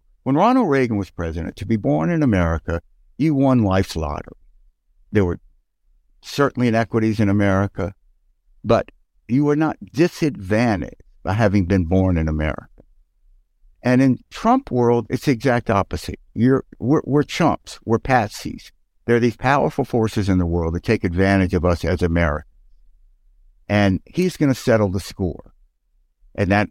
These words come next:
went to a lot of his relationship with nato. It, it is a white grievance-based mentality. And when you tap into that, and you manage to convince the people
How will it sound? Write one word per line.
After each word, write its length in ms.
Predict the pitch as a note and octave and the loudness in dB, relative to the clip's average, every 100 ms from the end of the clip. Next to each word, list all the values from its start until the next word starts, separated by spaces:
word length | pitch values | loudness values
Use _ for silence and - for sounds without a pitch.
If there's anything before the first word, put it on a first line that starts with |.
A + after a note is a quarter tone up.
| - | -6
went 260 | F#2+ G#2 - | -2 -2 -2
to 100 | D#2+ | -2
a 40 | |
lot 180 | E2 G2 | 0 0
of 80 | G2 | 0
his 120 | G2+ | 0
relationship 600 | G2+ G2 G2 G2 F#2+ F#2 | 0 0 0 -2 -4 -4
with 120 | D#2+ | -4
nato. 760 | D#2 F#2+ G#2+ - G#2 G2+ G2+ G2 - | -2 0 0 2 2 2 0 -6 -2
It, 200 | C3 - | -2 0
it 160 | C#3 C3+ | 0 2
is 200 | B2 B2 | 2 2
a 300 | A2 G2+ - _ _ _ _ | 2 0 -4 _ _ _ _
white 340 | B2 D3 E3+ - A2 | 0 2 0 -4 -14
grievance-based 1200 | G2+ G#2 A#2+ A2 G#2 - - F2 F2+ F2 - - - | -6 0 2 2 0 -2 -8 0 2 0 -4 -14 -6
mentality. 880 | E2 D#2+ - E2 D2 - - - - _ _ _ _ _ _ _ F#2+ | -4 -4 -2 -2 -2 -6 -14 -20 -20 _ _ _ _ _ _ _ 0
And 440 | F#2+ F#2+ F2+ E2 _ _ | 2 2 0 -4 _ _
when 220 | F#2+ G#2+ | -2 0
you 120 | A2 | 0
tap 440 | G#2+ - D3+ E3+ - | -2 -6 -4 -4 -6
into 380 | C3 D#3 D3+ G#2 | -4 -2 0 -2
that, 240 | - - - _ _ _ _ _ _ _ _ _ | -4 -14 -18 _ _ _ _ _ _ _ _ _
and 140 | G#2+ G#2+ | -2 2
you 100 | A2+ | 4
manage 480 | A2 B2 C#3 C#3 - | 2 2 0 0 -2
to 80 | |
convince 500 | A#2+ A2 G#2 G#2 - | -2 0 2 0 -2
the 100 | G2 | -6
people 480 | - A2+ - G2+ F#2+ | -2 -2 -2 -4 -4